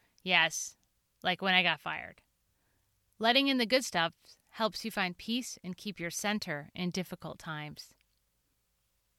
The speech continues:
Super step four, moving forward.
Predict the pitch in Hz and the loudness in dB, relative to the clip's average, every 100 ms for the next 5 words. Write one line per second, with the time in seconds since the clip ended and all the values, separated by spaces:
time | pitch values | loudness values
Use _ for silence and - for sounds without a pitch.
0 | _ _ _ _ _ _ _ - - 320 | _ _ _ _ _ _ _ -8 -4 0
1 | 320 - 269 233 - 196 165 - - _ | 0 2 2 2 -4 -2 0 -2 -10 _
2 | - 220 226 226 226 190 185 165 - - | -4 -2 2 0 0 -2 -2 -2 -6 -12